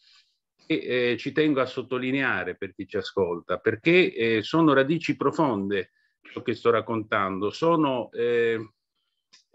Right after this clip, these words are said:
studi, eh, veramente importantissimi, pubblicati nelle più importanti accademie d'Europa, che purtroppo per lungo tempo, insieme alla tragedia dell'Esodo, sono rimasti chiusi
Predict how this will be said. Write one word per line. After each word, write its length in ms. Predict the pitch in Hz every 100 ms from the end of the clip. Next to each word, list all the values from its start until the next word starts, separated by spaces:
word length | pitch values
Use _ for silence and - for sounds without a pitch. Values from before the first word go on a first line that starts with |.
| -
studi, 720 | - - 196 175 110 92 90 - - - _ _
eh, 600 | - 107 107 104 104 101
veramente 880 | 98 113 120 135 190 190 - 143 123 -
importantissimi, 1160 | 131 131 135 131 135 135 202 180 - 117 107
pubblicati 680 | 123 123 127 123 175 190 175
nelle 220 | 131 127
più 140 | 131 131
importanti 760 | 135 135 - 190 202 196 160
accademie 600 | - 143 143 131 131 131
d'Europa, 600 | 120 123 92 73 - - _ _ _ _ _
che 140 | _ -
purtroppo 720 | 170 165 196 208 208 143 139 - _ _ _ _
per 120 | 139
lungo 340 | 147 196 170 160
tempo, 600 | 143 135 131 147 139 -
insieme 760 | - 131 127 156 156 143 117 - _
alla 180 | 123 123
tragedia 440 | 139 139 160 143
dell'Esodo, 640 | 131 131 110 104 117 120 117
sono 260 | - 147
rimasti 540 | 147 143 131 127 - 131
chiusi 560 | 147 139 127 123 110